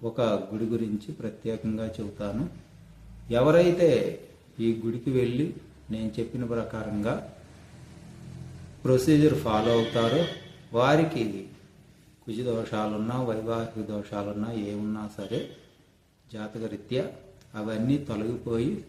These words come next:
స్వామివారు, అమ్మవార్ల ఆశీస్సులతో ఆరు నెలల్లో వివాహం జరుగుతుంది. అలాగే వివాహం అయ్యి పిల్లలు లేని వాళ్ళకి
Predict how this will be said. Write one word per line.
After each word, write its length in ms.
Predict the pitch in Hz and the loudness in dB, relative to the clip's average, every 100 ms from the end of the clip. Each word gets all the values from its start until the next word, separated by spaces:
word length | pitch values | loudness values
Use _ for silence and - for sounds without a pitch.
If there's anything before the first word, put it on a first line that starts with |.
| - - - | -18 -20 -14
స్వామివారు, 760 | - 110 107 113 113 107 104 131 - - - _ _ _ _ 104 | -6 -4 -2 -2 -4 -4 -4 -4 -6 -16 -20 _ _ _ _ -4
అమ్మవార్ల 500 | 110 113 113 110 104 98 | -2 -2 -4 -4 -6 -6
ఆశీస్సులతో 680 | 101 - - - 101 98 123 196 - - - - - - 101 | -6 -10 -16 -14 -12 -8 -4 -4 -6 -18 -20 -20 -20 -12 -6
ఆరు 200 | 107 113 107 | -4 -2 -2
నెలల్లో 480 | 101 110 131 131 98 92 - - - _ - 110 | -2 -2 0 2 0 -4 -10 -20 -20 _ -20 -8
వివాహం 480 | 107 107 101 101 120 175 - - - - - - _ - 101 | -4 -2 -4 -2 -2 -2 -4 -16 -20 -20 -20 -20 _ -10 -2
జరుగుతుంది. 600 | 113 110 101 - 85 - - - - _ - _ _ _ 120 | -2 -2 -8 -14 -18 -18 -20 -20 -20 _ -20 _ _ _ -2
అలాగే 380 | 139 170 165 131 104 107 110 | 2 4 4 4 2 -2 -2
వివాహం 460 | 117 123 131 120 110 | 0 0 0 0 0
అయ్యి 240 | 104 110 185 - - - - - 123 | 0 -2 -4 -8 -20 -20 -20 -12 -4
పిల్లలు 340 | 123 147 147 135 | 2 4 4 2
లేని 220 | 113 107 104 | 0 -2 -4
వాళ్ళకి 440 | 101 101 104 131 | -6 -6 -6 -4